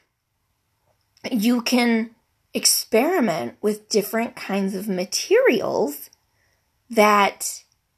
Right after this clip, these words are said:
can be combined together that would allow you to create representations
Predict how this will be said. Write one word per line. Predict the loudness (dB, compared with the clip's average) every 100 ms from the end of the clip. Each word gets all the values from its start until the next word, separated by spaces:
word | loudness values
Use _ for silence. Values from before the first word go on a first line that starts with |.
| -12
can | -2 0 0
be | 0 -4 -2 -4 -6 -10 _ _ _ _ _
combined | -4 0 2 2 0 -2
together | -6 0 0 2 2 2 0 -4 _ _ _ _ _ _ _ _ 2
that | 4 4
would | 2 0 0
allow | -2 -2 -2 -2 -2 -4
you | -4 -6 -6
to | -8 -10
create | -8 -8 -6 -6 -4 -6 -8 -12 -20 _ _ _ _
representations | -4 -4 -8 -6 -4 -4 -8 -6 -6 -4 -4 -4 -8